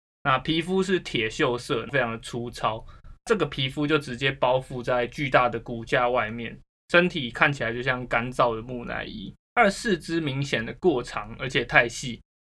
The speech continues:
呃，太细其实就是因为它只有手骨而已，它看起来就是骨头的样子。那它的手臂跟腿一样长，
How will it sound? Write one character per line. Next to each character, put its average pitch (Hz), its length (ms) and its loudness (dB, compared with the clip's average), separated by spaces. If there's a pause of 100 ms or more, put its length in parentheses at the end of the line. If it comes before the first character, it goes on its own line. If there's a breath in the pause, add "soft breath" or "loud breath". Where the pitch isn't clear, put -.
(220)
呃， 127 320 2
太 185 180 12
细 175 180 -2
其 131 140 -4
实 127 60 -4
就 147 100 4
是 151 140 2
因 156 60 4
为 147 60 4
它 147 120 4
只 135 100 -2
有 113 220 0
手 120 340 0
骨 123 280 -10
而 98 140 -8
已， 113 120 -6
它 147 100 -2
看 147 240 4
起 - 0 -
来 123 60 -8
就 120 80 -4
是 123 80 -8
骨 117 240 -14
头 82 240 -10
的 90 80 -8
样 110 240 -8
子。 - 180 -20 (460)
那 160 100 8
它 170 140 12
的 165 60 12
手 117 220 0
臂 147 220 -2
跟 143 200 2
腿 110 240 -2
一 113 80 -4
样 117 200 -2
长， - 180 -14